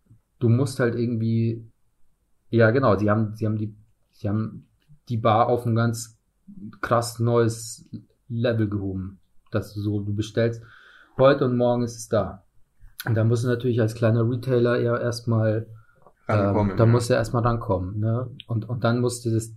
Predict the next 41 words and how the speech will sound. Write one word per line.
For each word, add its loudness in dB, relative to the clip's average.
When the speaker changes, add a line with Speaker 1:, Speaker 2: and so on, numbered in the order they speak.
Speaker 1:
durchziehen 0
und 0
halten 0
und -2
dann 2
muss -4
dein 0
Shop -4
dann -2
in 0
der, 0
oder? 4
Dann, 2
dann 2
muss 0
der 0
so 0
performen, 2
dass -2
er -2
dann 0
auch -6
wirklich -6
da, -4
da -6
ankommt. -10
Speaker 2:
Genau. -8
Speaker 1:
Also -2
es -8
ist, -14
ähm, -6
ja, 8
aber 8
schon, 2
das 0
ist -4
halt 4
der 4
neue, 2
der -2
Speaker 2:
Spielplan. -2